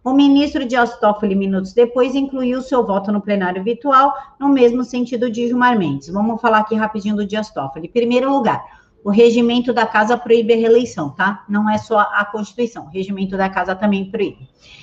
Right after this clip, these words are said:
Dias Toffoli. O Dias Toffoli, ele, agora ele é presidente da primeira turma, tá? Do S T F.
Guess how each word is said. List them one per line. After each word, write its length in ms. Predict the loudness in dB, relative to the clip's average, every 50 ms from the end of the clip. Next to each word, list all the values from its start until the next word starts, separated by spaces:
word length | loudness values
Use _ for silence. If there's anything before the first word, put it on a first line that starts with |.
| -20 -20 -20 -20 _ _ _ _ _ _ _ _ _ 0
Dias 360 | 4 4 6 6 4 2 0
Toffoli. 460 | -2 -2 -2 -4 -8 -12 -16 -16 -16 _ _ _ _ _ _ -6
O 100 | -6 -4
Dias 360 | -2 -2 -2 -2 -2 -2 0
Toffoli, 460 | 2 4 4 4 4 2 -2 -4 -2
ele, 320 | -2 -4 -4 -4 -4 -4 0 2
agora 400 | 2 2 2 2 2 2 2 0
ele 160 | -2 -2 -2
é 40 | -4
presidente 760 | -4 -4 -2 -2 -2 -2 -2 0 2 2 2 2 0 -6 -4
da 180 | -2 -2 -2
primeira 640 | -2 -4 -4 0 0 2 2 2 2 2 0 0 0
turma, 600 | -2 -2 -2 -2 0 0 -2 -2 -4 -6 -8 -12 _ _ _ _ _ _ _ -6
tá? 280 | -2 -2 0 0 0
Do 140 | 0 0 2
S 260 | 2 0 -2 -4 -4 -2
T 60 | 0
F. 520 | 0 0 0 -4 -6 -8 -12 -14 -16 -16